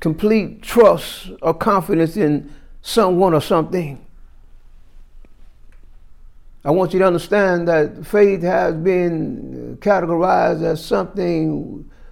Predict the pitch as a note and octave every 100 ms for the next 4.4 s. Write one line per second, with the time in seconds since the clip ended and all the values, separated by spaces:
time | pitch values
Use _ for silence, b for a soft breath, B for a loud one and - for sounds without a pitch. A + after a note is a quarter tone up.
0 | b - E3 F#3 F3 E3+ D#3+ F3 E3 F3+
1 | E3+ E3+ D#3+ D#3 D3+ C#3 C3 D3 - -
2 | - - - - - - - - - -
3 | - - - - - - - E3+ G3 G#3
4 | E3 E3+ D#3 -